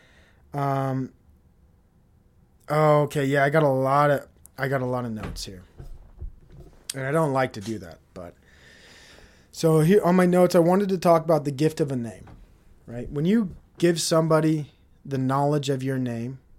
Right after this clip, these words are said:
right, it's so fucking powerful. It's unbelievable. And there's a book that I would love to recommend for anybody who,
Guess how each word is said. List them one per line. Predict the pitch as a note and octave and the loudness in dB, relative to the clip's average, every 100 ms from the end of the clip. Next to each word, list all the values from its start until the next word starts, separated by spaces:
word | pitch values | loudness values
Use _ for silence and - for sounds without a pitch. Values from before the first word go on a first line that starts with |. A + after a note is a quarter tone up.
| - _ | -20 _
right, | A#2+ B2 B2 | -10 -10 -6
it's | C#3+ C#3+ | -6 -4
so | - - - E3+ F3+ | -6 -4 -2 0 0
fucking | F3 - E3 E3 F3+ D#3 | -2 -6 -6 -4 -6 -8
powerful. | C3+ B2+ A#2+ C3+ C#3 E3+ F3+ F#3+ _ _ _ _ _ _ _ _ | -8 -10 -6 -4 -6 -8 -10 -10 _ _ _ _ _ _ _ _
It's | C#3 C#3+ B2+ - - - | -4 -4 -4 -8 -10 -10
unbelievable. | - F3+ E3 C#3+ B2+ A2 G#2+ D#2 - _ _ _ _ _ _ _ _ _ | -4 0 0 0 -2 -6 -14 -18 -20 _ _ _ _ _ _ _ _ _
And | C3+ C#3+ C#3+ C#3+ C#3+ | -8 -4 -2 -4 -2
there's | D3+ C#3+ | -2 -2
a | C#3 | 0
book | G#3+ C4+ - _ _ - | 0 0 -4 _ _ -6
that | C3+ C3 B2+ B2 - _ _ _ _ _ _ _ _ | -2 0 0 -4 -10 _ _ _ _ _ _ _ _
I | C3+ C3 C3 B2 A#2 G#2 F#4 - | -8 -4 -4 -4 -8 -10 -16 -14
would | C#3+ C#3 | -6 -6
love | B2+ D#3 F#3 | -4 -4 -4
to | C#3+ | -4
recommend | B2+ B2+ A#2+ B2 A#2+ | -4 -6 -6 -6 -8
for | A2+ | -8
anybody | B2 B2+ A#2+ A#2+ A#2 | -6 -6 -6 -6 -6
who, | A2 A#2 A2 | -6 -8 -10